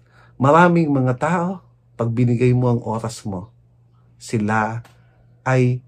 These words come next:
nararamdaman nila ang pag-ibig natin. Yun ang totoo nun. So, huwag kang manghinayang na maistorbo sa buhay.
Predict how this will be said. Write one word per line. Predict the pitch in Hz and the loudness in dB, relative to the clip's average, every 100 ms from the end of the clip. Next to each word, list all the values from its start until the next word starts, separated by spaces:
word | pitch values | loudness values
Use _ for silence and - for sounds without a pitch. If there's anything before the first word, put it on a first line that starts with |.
| _ _ _ 110 | _ _ _ -6
nararamdaman | 117 123 127 123 120 123 | -2 0 0 0 -2 -2
nila | 117 117 | -2 -6
ang | 120 | -8
pag-ibig | - 107 113 113 104 107 113 | -8 -10 -8 -8 -6 -8 -8
natin. | 92 - 95 110 - - - - - - | -10 -12 -16 -18 -20 -20 -20 -20 -20 -6
Yun | 123 135 | -4 -2
ang | 120 | -4
totoo | 113 101 110 | -8 -8 -8
nun. | 104 117 - _ _ _ _ _ | -10 -14 -18 _ _ _ _ _
So, | - - 180 170 _ _ _ _ _ _ _ | -20 -4 -2 -2 _ _ _ _ _ _ _
huwag | 131 151 160 - - | -6 -4 -4 -8 -4
kang | 185 208 | 0 2
manghinayang | 180 143 131 - 127 107 110 147 156 151 156 143 | 0 -2 -4 -4 -2 0 0 -2 -4 -6 -8 -6
na | 190 | -6
maistorbo | - - - - 110 107 110 107 107 | -6 -8 -12 -8 -4 -4 -4 -8 -8
sa | - 87 | -10 -12
buhay. | 92 87 85 82 - | -12 -12 -12 -14 -16